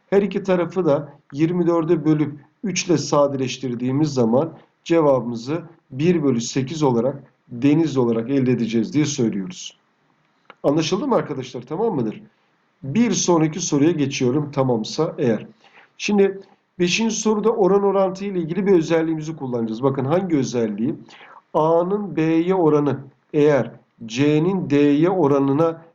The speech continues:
eşitse, bu da E bölü F'ye eşitse, bu durumda A'yı C ile toplayıp B'yi de D ile toplamak şartıyla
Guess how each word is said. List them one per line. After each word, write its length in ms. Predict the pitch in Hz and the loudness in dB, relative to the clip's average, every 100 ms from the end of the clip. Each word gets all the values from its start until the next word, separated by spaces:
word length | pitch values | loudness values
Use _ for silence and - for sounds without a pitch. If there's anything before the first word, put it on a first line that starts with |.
| - | -8
eşitse, 600 | 143 - 180 - - 110 - | -4 -4 -6 -8 -2 -2 -2
bu 120 | 185 196 | -2 2
da 200 | 180 - | 0 0
E 300 | 175 185 160 | 0 2 0
bölü 160 | 151 | -2
F'ye 500 | 156 151 139 135 165 | -4 -2 0 2 2
eşitse, 600 | 135 113 107 - 120 113 - - _ - | 0 -4 -8 -6 -2 -2 -4 -20 _ -6
bu 80 | 196 | 0
durumda 520 | 196 165 127 131 135 - _ - | 2 2 2 -2 -2 -16 _ -2
A'yı 560 | 156 165 175 185 196 | 0 2 0 -2 -4
C 280 | 131 135 170 | -6 -2 0
ile 220 | 180 185 | 2 0
toplayıp 760 | 180 156 151 - 151 151 156 - - _ _ - | -2 -6 -6 -2 0 2 -2 -4 -16 _ _ -14
B'yi 680 | 117 135 170 185 175 160 | -2 2 4 2 0 -4
de 180 | 151 143 | -2 0
D 160 | 147 165 | 2 2
ile 200 | 170 170 | 2 -2
toplamak 540 | 156 151 156 151 180 | -2 -4 -2 0 0
şartıyla 960 | 180 - 147 139 139 170 147 123 180 - | -2 -4 -2 -2 -2 -2 0 0 0 -4